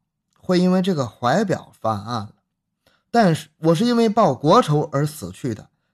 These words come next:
心里也是非常高兴的。你们就是把我杀了，给那个外国人偿命，我也觉得够本了。”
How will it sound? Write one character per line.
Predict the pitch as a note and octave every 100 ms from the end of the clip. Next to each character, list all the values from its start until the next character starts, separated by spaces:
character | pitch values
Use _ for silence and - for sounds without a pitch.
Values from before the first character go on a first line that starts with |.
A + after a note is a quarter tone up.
| -
心 | - D#3+
里 | D3
也 | C3+
是 | F#2 A#2+
非 | D#3
常 | C3+ C3+
高 | D3 D3+
兴 | D#3 E3+
的。 | - _ _ _ _ _ -
你 | C#3+
们 | E3
就 | G3+ C4+
是 | F3
把 | D3+ F#3+
我 | A#2+
杀 | - F#3+ F#3
了， | E3
给 | A2+ G#2+
那 | D3
个 | D#3
外 | G3+ F3
国 | C#3 D3+
人 | E3
偿 | F3+ B2 D3
命， | A#3+ - _ _ _ _ -
我 | D#3
也 | F3+ A#2
觉 | B2
得 | C3+
够 | C#3 D#3+
本 | G#2+ G#2+ -
了。” | F#2